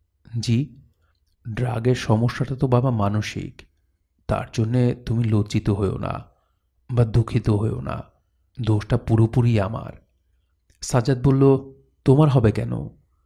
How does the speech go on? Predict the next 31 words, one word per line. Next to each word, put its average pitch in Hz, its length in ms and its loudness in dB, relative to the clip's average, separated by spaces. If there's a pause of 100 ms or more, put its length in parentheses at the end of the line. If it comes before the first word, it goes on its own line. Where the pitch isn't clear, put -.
(680)
আমি 117 220 0
তোমাকে 123 340 2
প্রপার 120 420 2
গাইডেন্স 107 440 0
দিতে 110 220 0
পারিনি, - 560 -6 (380)
তোমার 110 240 2
মা 101 220 2
পাশে 104 320 0
ছিল 104 300 -6
না, - 300 -8 (500)
একা 104 280 0
একা 110 180 0
তোমাদের 110 380 0
মানুষ 101 340 -2
করতে - 320 -2
গিয়ে 107 180 0
ভুল 104 200 -2
করেছি।" - 680 -6 (1040)
"তুমি 135 200 2
কোনো 151 180 2
ভুল 120 200 4
করনি 110 360 2
বাবা, 101 500 -4 (260)
ভুল 117 220 2
পুরোটাই 117 500 2
আমার। - 260 -4 (720)
একুশে 123 400 2
পদকের 123 380 2
মতো 127 420 2
শ্রেষ্ঠ - 400 -2